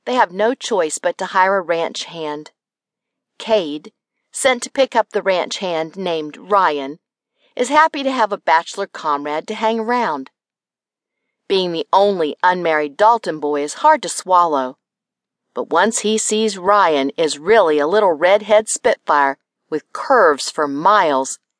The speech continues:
his instinct is to hightail it.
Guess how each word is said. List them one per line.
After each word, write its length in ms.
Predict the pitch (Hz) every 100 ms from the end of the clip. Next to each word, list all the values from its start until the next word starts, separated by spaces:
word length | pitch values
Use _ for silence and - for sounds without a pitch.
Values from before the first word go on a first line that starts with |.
| _ _ _ _ _
his 280 | - 226 -
instinct 540 | 180 196 - 196 190 156
is 120 | 131
to 80 | 131
hightail 800 | - 170 165 - - 147 131 127
it. 200 | -